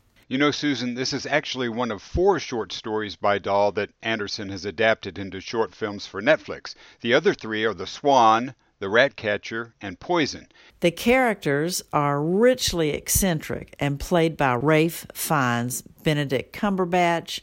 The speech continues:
Speaker 2: Dev Patel, and Ben Kingsley.
Speaker 1: The through character is Fiennes, who plays Roald Dahl. He's an eccentric artist, much like Anderson himself. Anderson is the king of quirky,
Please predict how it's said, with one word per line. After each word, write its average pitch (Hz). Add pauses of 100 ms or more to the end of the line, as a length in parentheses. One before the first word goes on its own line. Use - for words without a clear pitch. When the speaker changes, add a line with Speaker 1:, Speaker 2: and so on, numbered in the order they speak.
(400)
Speaker 2:
Dev 143
Patel, 143
and 139
Ben 127
Kingsley. 170 (440)
Speaker 1:
The 113
through 208
character 117
is 101
Fiennes, 101
who 104
plays 104
Roald 101
Dahl. 92 (380)
He's 120
an 117
eccentric 165
artist, 101
much 110
like 110 (100)
Anderson 98
himself. 95 (320)
Anderson 117
is 101
the 92
king 151
of 139
quirky, 117